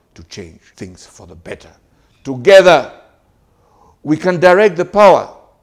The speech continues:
this power, we can direct it to succeed. Together, we can change our ways. Together, we can change our society.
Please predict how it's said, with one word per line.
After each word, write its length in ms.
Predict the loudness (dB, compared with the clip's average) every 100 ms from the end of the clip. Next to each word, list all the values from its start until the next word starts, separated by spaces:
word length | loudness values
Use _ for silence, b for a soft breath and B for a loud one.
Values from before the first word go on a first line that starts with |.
| _ _
this 240 | -6 -6 -4
power, 500 | -4 0 0 -4 -12 _ _
we 80 | -16
can 180 | -14 -10
direct 260 | -8 -8
it 120 | -12 -18
to 60 |
succeed. 560 | -20 -20 -20 -20 -20 _ _ _ _
Together, 600 | -6 2 2 2 -2 -8 _ _ _ _ _ _
we 100 | -20
can 260 | -16 -16 -16
change 580 | -12 -10 -10 -12 -18 _ -18
our 200 | -14 -14
ways. 440 | -14 -20 -20 _ _ _ _ _
Together, 680 | -20 -6 0 2 2 -4 -10 _ _ _ _ _ _ _ _
we 100 | -20
can 260 | -20 -20 -18
change 300 | -14 -14 -16
our 120 | -20
society. 680 | -20 -20 -20 -20 -20 -20 -20